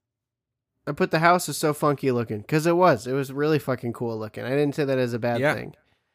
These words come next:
Speaker 2: No,
Speaker 1: Um,
Speaker 2: yeah, absolutely.
Speaker 1: There in the scene, I said <laughs> when the scene where they get married in the beginning, um,
Speaker 2: Uh-huh.
Speaker 1: there's this part where these two fucking helicopters just fly up over 'em, and
Speaker 2: Right.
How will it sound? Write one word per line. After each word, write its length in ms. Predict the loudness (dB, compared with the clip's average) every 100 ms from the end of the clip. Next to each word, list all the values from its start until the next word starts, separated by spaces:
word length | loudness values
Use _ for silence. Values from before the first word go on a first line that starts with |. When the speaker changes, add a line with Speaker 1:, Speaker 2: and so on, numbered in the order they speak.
| _ _ _ -2
Speaker 2:
No, 160 | 6
Speaker 1:
Um, 260 | 8 8 4
Speaker 2:
yeah, 160 | 0 -6 _ _ -20
absolutely. 460 | -16 -10 -10 -10 -14 _ _ _ _
Speaker 1:
There 340 | 2 6 8
in 200 | 8 6
the 80 | 6
scene, 560 | 4 4 6 6 2 -2 _
I 80 | -2
said 400 | 4 4 4 0 0
<laughs> 300 | 2 4 4
when 180 | 4 2
the 100 | 0
scene 400 | 2 4 4 4
where 100 | 4
they 240 | 4 2
get 180 | 2 -2
married 460 | -2 -2 -2 -4 -6
in 140 | -6 -4
the 80 |
beginning, 640 | -2 -4 -2 -2 -2 -4 -10 _ _ _ _ _
um, 280 | -2 0 0
Speaker 2:
Uh-huh. 160 | -2 -6 -12 -4
Speaker 1:
there's 220 | 0 0
this 100 | -4
part 300 | -2 0 2
where 100 | 2
these 220 | 0 -2
two 280 | -4 -2 -2
fucking 460 | -2 -6 -2 -2 -4
helicopters 880 | -6 -2 -2 -4 -8 -10 -14 -14 -14
just 240 | -12 -12
fly 480 | -12 -10 -6 -4 -2
up 340 | -2 -2 -6 -4
over 380 | -2 -2 -2 -2
'em, 160 | -4 -10 _ _ _ _ _ _ -2
and 400 | 2 2 2 2
Speaker 2:
Right. 320 | 0 0